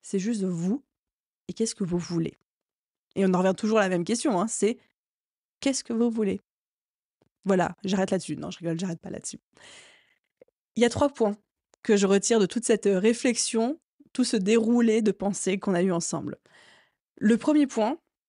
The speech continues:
et j'ai envie d'insister dessus, c'est que l'entrepreneuriat n'est pas la solution magique pour avoir la belle vie et ne pas travailler beaucoup. Et toutes les personnes qui vous vendent ça,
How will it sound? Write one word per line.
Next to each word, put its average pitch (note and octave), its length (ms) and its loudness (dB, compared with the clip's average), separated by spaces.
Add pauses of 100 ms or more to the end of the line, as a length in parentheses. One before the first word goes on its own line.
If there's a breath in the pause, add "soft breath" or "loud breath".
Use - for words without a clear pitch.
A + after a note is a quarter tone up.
(840)
et F#3+ 60 2
j'ai F#3 100 2
envie F#3 140 0
d'insister G3 300 -2
dessus, B3 200 -2
c'est A3 140 -2
que - 80 2
l'entrepreneuriat A3+ 760 0
n'est G3+ 140 2
pas A3+ 220 0
la G#3 100 2
solution A3 680 -2
magique G3 680 -4
pour F#3+ 160 -2
avoir F#3 220 2
la F#3 100 -2
belle F#3+ 240 -2
vie F3+ 240 -8
et F#3+ 60 -2
ne F3 100 0
pas F3+ 140 -6
travailler E3 340 -4
beaucoup. - 300 -12 (560)
Et F3+ 80 2
toutes A#3+ 180 -6
les G#3+ 100 4
personnes G3+ 600 0 (240)
qui F#3 160 -4
vous F3 100 2
vendent G3 300 0
ça, F3+ 320 -2